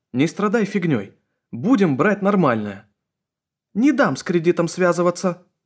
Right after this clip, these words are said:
Домовая даже ножкой топнула от возмущения. «Паспорт отберу». «Я про эту кабалу ничего не говорил», заявил парень. «Одолжим,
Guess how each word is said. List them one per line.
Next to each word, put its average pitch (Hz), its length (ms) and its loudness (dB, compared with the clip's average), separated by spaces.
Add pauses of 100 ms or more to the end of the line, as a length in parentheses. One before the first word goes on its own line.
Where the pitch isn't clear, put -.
(280)
Домовая 185 460 0
даже 175 320 0
ножкой 185 420 -2
топнула 113 420 -4
от 110 80 -12
возмущения. 117 640 -10 (640)
«Паспорт 202 460 -2
отберу». 170 520 0 (1120)
«Я 139 280 0
про 226 160 0
эту 226 200 4
кабалу 196 340 2
ничего 196 320 2
не 190 120 2
говорил», 170 500 0 (500)
заявил 117 440 0
парень. 107 420 -10 (520)
«Одолжим, 233 640 2